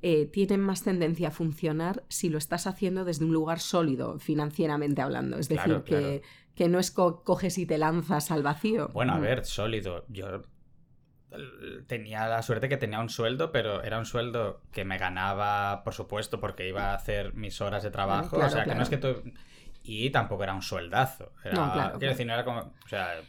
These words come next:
Speaker 1: Y de hecho, tú te has mantenido bastante austero en cuanto a estructura de, de todas tus revistas.
Speaker 2: Eh, sí, o sea, yo tengo mi, mi, <laughs> mi estructura somos mi, mi, mi móvil,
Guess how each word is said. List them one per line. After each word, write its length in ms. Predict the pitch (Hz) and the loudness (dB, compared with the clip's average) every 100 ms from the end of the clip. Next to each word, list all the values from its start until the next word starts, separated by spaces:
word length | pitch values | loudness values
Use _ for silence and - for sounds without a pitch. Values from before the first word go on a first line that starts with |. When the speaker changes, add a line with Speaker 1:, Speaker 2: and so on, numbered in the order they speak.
| - _ - | -20 _ 0
Speaker 1:
Y 100 | 226 | 4
de 80 | 202 | 4
hecho, 380 | 208 294 262 - | 4 0 0 0
tú 200 | 226 214 | 2 4
te 100 | 254 | 4
has 100 | 247 | 6
mantenido 800 | 233 202 190 175 170 190 233 - - | 6 6 6 4 4 4 2 0 0
bastante 560 | 156 147 - 151 165 | 2 2 2 0 2
austero 560 | 170 147 - 180 180 208 | 0 0 4 6 6 4
en 120 | 220 | 4
cuanto 280 | 208 156 143 | 6 4 2
a 20 | |
estructura 720 | - - 147 - 170 165 170 | -2 -2 -6 0 4 4 2
de, 300 | 185 165 139 | 4 4 4
de 140 | 131 135 | 2 0
todas 340 | 165 151 139 | 0 0 0
tus 180 | 151 - | -2 -2
revistas. 640 | 143 196 - - 135 - - - - - - | 0 0 -2 -4 -6 -10 -18 -20 -20 -18 -4
Speaker 2:
Eh, 720 | 143 127 131 127 123 123 117 | -2 0 0 0 0 -2 -2
sí, 600 | - - 175 135 190 - _ - | -4 -2 0 2 0 -6 _ -10
o 60 | 123 | -2
sea, 120 | 123 | 0
yo 180 | 117 123 | -2 0
tengo 680 | 135 131 135 131 127 123 | -2 0 0 0 0 0
mi, 300 | 120 113 110 | -4 -6 -6
mi, 680 | 107 113 113 107 104 104 107 - | -6 -6 -6 -6 -6 -8 -8 -10
<laughs> 120 | 127 120 | -8 -2
mi 180 | 120 | 0
estructura 500 | 117 - 107 104 117 117 | 0 -4 -8 -4 -4 -2
somos 420 | 131 123 117 110 | -4 -4 -6 -8
mi, 180 | 104 - - | -12 -12 -16
mi, 220 | 117 101 95 | -12 -12 -12
mi 220 | 101 95 | -14 -12
móvil, 580 | 95 107 120 160 175 | -6 -4 -2 -4 -6